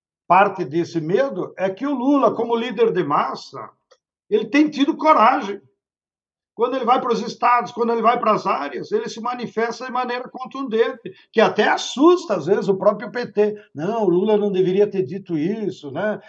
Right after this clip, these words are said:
O Lula, o Lula criticou fulano. Então, ainda a coragem do Lula é que mantém um D N A que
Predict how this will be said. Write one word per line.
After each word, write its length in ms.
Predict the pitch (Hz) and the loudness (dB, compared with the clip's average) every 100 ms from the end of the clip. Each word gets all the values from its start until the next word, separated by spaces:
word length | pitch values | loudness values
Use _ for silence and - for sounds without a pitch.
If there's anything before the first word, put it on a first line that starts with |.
| _ | _
O 80 | 156 | -2
Lula, 360 | 156 190 208 196 | 0 2 0 0
o 120 | 170 | -2
Lula 300 | 156 185 214 | 2 2 2
criticou 580 | - 196 190 202 208 214 | 0 -2 -4 -4 -4 -4
fulano. 380 | 208 180 190 196 | -4 -4 -2 -4
Então, 380 | 165 240 226 - _ _ | -6 -4 -6 -8 _ _
ainda 420 | - 196 269 294 269 | -2 0 2 2 4
a 380 | 233 214 214 214 | 4 2 0 2
coragem 600 | 277 254 202 185 147 165 | 2 2 2 0 -4 -2
do 80 | 180 | -2
Lula 500 | 202 320 277 175 - _ _ _ _ _ _ _ _ - | 0 0 0 -6 -12 _ _ _ _ _ _ _ _ -8
é 180 | 170 190 | -6 -6
que 320 | - 233 226 | -6 -2 2
mantém 560 | 208 269 226 - 247 | 4 4 4 2 2
um 100 | 269 | 2
D 160 | 226 240 | 0 0
N 140 | 226 | 0
A 880 | 196 190 233 147 147 143 117 180 165 - - _ _ _ _ _ _ _ _ | 0 0 -2 -6 -8 -8 -8 -10 -12 -16 -20 _ _ _ _ _ _ _ _
que 680 | 170 185 170 156 143 123 107 | -4 0 2 0 -4 -6 -12